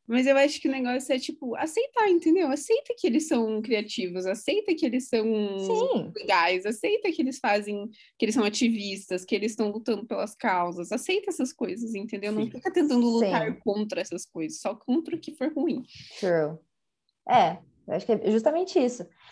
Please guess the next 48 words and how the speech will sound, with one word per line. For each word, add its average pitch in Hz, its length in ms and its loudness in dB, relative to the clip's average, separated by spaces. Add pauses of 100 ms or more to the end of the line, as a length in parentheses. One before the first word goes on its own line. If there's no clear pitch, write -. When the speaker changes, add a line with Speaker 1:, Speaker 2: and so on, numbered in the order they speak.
(160)
Speaker 2:
A 220 100 6
gente 285 120 4
tem 349 120 2
pouco 339 260 4
tempo, 285 300 4
mas 254 180 4
eu 262 80 4
queria 311 220 4
falar 247 420 8
que - 160 -2
eu 226 120 2
tenho 247 200 -2
dez 233 340 6
pontos 233 440 0
rápidos 214 480 0
que - 80 -6
eu 214 40 -6
queria 220 240 2
que 226 120 -8
o 226 40 -6
Pedro 226 300 2
dis-, 247 320 -4
me 220 340 0
dissesse 226 480 4
se 220 100 2
é 220 60 8
verdade 208 480 4
ou 240 60 4
mentira 226 400 -2
da 214 100 0
geração 214 380 -2
Speaker 3:
Ok. 226 180 -2
Speaker 2:
Z, - 80 -18
tá? 180 260 4 (300)
Speaker 1:
Hum, 226 180 0
gostei. 185 260 2
Speaker 2:
Isso 254 140 2
é 240 320 6
base-, 220 600 6
baseado 208 480 8
Speaker 1:
Rapid 220 120 4
Speaker 2:
num 220 80 8
artigo 220 240 2
Speaker 1:
fire. 214 140 -2
Speaker 2:
que 247 80 -2
eu 233 60 6
li 233 160 2
também. 233 420 -4